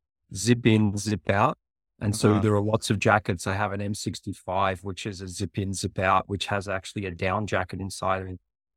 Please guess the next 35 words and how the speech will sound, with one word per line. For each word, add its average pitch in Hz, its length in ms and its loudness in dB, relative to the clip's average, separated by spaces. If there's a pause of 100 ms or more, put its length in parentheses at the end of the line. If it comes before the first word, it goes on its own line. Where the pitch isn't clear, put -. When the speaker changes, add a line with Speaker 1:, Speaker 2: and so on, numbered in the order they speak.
Speaker 1:
M 104 160 4
sixty-five 95 600 -2
silhouette. 98 560 -4
So 101 300 2 (340)
yeah, 135 280 6
there 120 160 8
was, 120 200 4 (360)
there 127 120 8
was 120 100 4
lots 135 380 2
of 139 100 2
experimentation 113 960 0
in 120 80 4
apparel. 123 500 -4
I 110 60 -2
think 120 300 4
that 110 200 4 (580)
what, 110 440 -6 (720)
what 139 240 0
we 131 100 6
keep 147 260 4
on 120 140 8
seeing 120 460 8
is 98 240 4
color 127 320 0
play 139 360 4
these 135 240 2
days. 170 340 -6
We 113 100 0
don't 117 260 -2
necessarily 113 400 0
Speaker 2:
Mm. 104 220 -4
Speaker 1:
see 104 240 -12
that 104 260 -14
deep 107 260 -6